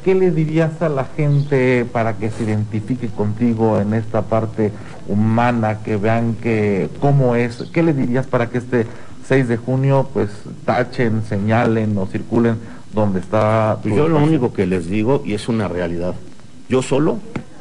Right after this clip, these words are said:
Speaker 2: yo no puedo, ¿eh? Yo solo no puedo llegar a la presidencia municipal. La única manera, y se los digo de corazón, de la manera más humilde y, y, y sincera, es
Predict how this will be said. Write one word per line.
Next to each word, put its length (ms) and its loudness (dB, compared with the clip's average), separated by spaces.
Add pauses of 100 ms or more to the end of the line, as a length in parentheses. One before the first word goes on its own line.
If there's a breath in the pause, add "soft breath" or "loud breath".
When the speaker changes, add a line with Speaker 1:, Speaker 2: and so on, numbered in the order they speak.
(120)
Speaker 2:
yo 120 2
no 80 2
puedo, 340 2
¿eh? 100 0 (920)
Yo 120 2
solo 480 0 (420)
no 220 2
puedo 260 2
llegar 340 0
a 60 4
la 120 0
presidencia 500 -2
municipal. 520 -4 (100)
La 160 2
única 340 4
manera, 380 2
y 60 0
se 100 -8
los 140 -4
digo 160 2
de 80 2
corazón, 380 -2
de 60 0
la 80 -2
manera 300 0
más 220 -2
humilde 340 2 (140)
y, 40 -6
y, 160 -6
y 60 -8
sincera, 600 0 (440 loud breath)
es 260 0